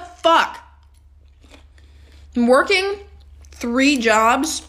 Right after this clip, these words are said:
No, that should not be a thing. Fuck you. Fuck you and your fucking society.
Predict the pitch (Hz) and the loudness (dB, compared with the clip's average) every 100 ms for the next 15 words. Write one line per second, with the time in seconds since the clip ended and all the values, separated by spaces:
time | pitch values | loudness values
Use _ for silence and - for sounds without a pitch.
0 | - 269 277 339 135 95 214 311 370 415 | -4 2 2 2 0 -4 -2 -2 -2 0
1 | 311 294 330 330 302 277 240 - 302 277 | 2 2 0 0 -4 -4 -8 -4 -2 -2
2 | 175 - - - - - - - 370 392 | -4 -12 -20 -20 -20 -20 -10 0 2 2
3 | 370 302 233 311 302 185 - - - - | -4 -6 -2 2 2 0 -4 -18 -6 0
4 | 466 523 480 403 440 403 330 285 - 349 | 2 2 0 0 0 0 0 -4 -4 0
5 | 403 403 403 415 403 339 339 330 302 247 | 0 -2 -10 -10 -6 0 2 2 0 -2
6 | 196 165 | -6 -8